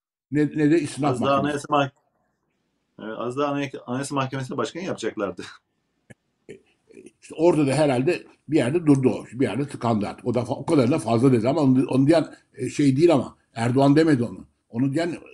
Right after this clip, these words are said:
Speaker 1: A-, A Y M'nin hakimleri dediler Allah'a şükür yani. O da başka bir şey.
Speaker 2: Evet.
Speaker 1: Dolayısıyla, e, yani Meral Hanım'la Mansur Bey'in olma ihtimali H D P'nin vetosu yüzünden imkansız gibi duruyor mevcut aritmetikte.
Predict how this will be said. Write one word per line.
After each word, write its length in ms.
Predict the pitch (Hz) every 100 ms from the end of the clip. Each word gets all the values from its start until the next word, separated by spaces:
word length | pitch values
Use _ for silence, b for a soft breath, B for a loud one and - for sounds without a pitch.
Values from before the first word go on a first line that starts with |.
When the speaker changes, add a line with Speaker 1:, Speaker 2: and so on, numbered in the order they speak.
| -
Speaker 1:
A-, 200 | - 120 -
A 140 | 117
Y 120 | 127
M'nin 200 | 135 139
hakimleri 460 | 151 120 - 104 98
dediler 220 | 98 92
Allah'a 280 | 92 95 92
şükür 280 | - - 82
yani. 220 | 82 80 95
O 40 | 117
da 140 | 110
başka 300 | 104 - 107
bir 40 |
şey. 160 | 90 90
Speaker 2:
Evet. 240 | 104 110 95 - - _ _
Speaker 1:
Dolayısıyla, 600 | 165 196 185 190 180 - - _ 127
e, 140 | 135 - _ _
yani 280 | 139 135 127 _ _ _ _ _ - - _ _ _ _ _ _ _ -
Meral 260 | 123 165
Hanım'la 580 | 185 185 170 160 117 - _
Mansur 400 | - 127 131 160
Bey'in 300 | 151 143 127 -
olma 260 | 120 127 127
ihtimali 480 | 117 117 110 113
H 120 | 123 117
D 120 | 104
P'nin 300 | 117 113 110
vetosu 360 | 120 110 95
yüzünden 400 | 98 90 95 95
imkansız 480 | 101 98 104 98 98
gibi 200 | 85 76
duruyor 260 | 85 82 78
mevcut 320 | 101 95 -
aritmetikte. 640 | 92 76 76 - - 127